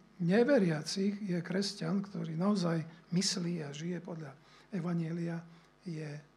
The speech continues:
zdochlinou. Proste nemôžu vás cítiť. Niekedy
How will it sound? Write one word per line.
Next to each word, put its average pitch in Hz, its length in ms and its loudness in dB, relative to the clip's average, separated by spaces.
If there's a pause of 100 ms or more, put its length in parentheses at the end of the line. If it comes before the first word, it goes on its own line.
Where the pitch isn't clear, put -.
(280)
zdochlinou. 156 540 -8 (1300)
Proste 185 400 -6 (1300)
nemôžu 175 320 4
vás 147 240 -4
cítiť. - 320 -16 (960)
Niekedy 220 440 8